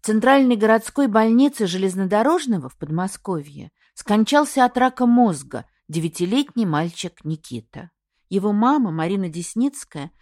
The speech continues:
так и не смогла добиться от руководства медучреждения права на свидание с сыном. Врачи сказали, что она занесёт в отделение вирусный менингит. Страдания, которые пришлось перенести матери,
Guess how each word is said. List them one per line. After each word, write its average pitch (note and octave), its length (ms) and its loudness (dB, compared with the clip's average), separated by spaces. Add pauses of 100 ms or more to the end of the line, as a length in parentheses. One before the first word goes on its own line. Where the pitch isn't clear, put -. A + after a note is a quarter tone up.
(220)
так A3+ 180 0
и A#3 40 0
не A3+ 100 2
смогла A3+ 440 -2
добиться E3+ 580 -8
от - 100 -12
руководства E3+ 600 -6
медучреждения E3+ 1040 -4
права F#3+ 420 -4
на F3 80 -4
свидание D#3+ 640 -10
с - 40 -16
сыном. E3 600 -12 (480)
Врачи F#3+ 340 -2
сказали, A3+ 600 -2
что F3+ 180 -6
она F#3+ 160 -2
занесёт F#3 480 -4
в F3+ 40 -8
отделение E3+ 680 -2
вирусный G3 520 -6
менингит. F3 600 -10 (560)
Страдания, G#3+ 720 2
которые F#3+ 360 -4
пришлось G3 400 -4
перенести F3 580 -8
матери, G3 640 -4